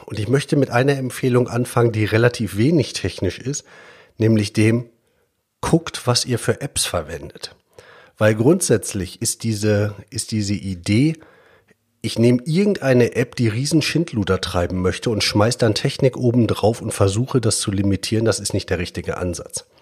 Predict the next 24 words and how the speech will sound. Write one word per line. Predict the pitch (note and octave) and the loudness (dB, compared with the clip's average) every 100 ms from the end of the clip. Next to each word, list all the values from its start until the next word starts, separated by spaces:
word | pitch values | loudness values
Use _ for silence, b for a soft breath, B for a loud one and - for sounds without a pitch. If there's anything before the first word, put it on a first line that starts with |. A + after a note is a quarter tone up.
| B B B B B B B | B B B B B B B
Wenn | - A2+ | 0 2
ihr | A#2+ | 4
unter | C3+ C3 | 4 4
Android | B2 E3+ F3 E3+ | 4 4 6 4
seid, | D3 C#3 | 2 0
habt | C3+ - | -2 -2
ihr | A#2 | -2
natürlich | A2 B2 A2 | 0 0 -2
mit | G#2 | -2
diesem | F#2+ G2+ - | -4 -6 -2
F-Droid | D3+ - - B2+ B2 B2 | -4 -4 0 4 4 0
Store, | - C3+ B2 B2+ C3 - | -2 2 4 4 0 -8
diesem | G2+ F2+ | -8 -8
freien | - - E2+ G2+ A#2+ C3 | -8 -8 0 4 4 2
Play | - G2+ | 0 -2
Store, | A#2 - B2 A#2+ A2+ B B B B B | 0 0 2 4 2 B B B B B
eine | G#2 | 2
sehr | F#2 G2+ G#2+ B2+ | 4 4 4 4
gute | C3 A#2+ G#2+ | 0 -2 -6
Vorauswahl | - A2 F#2 G2 G2 - F2+ F#2 | 0 0 0 -4 -6 -6 -4 -4
von | F#2+ - F2 | -4 -2 -2
Software, | - G#2+ - - F2+ F2+ | 0 -4 -4 -8 -4 -4
von | - E2+ - | -4 -6 -4
Apps, | G2+ - - | -4 -4 -6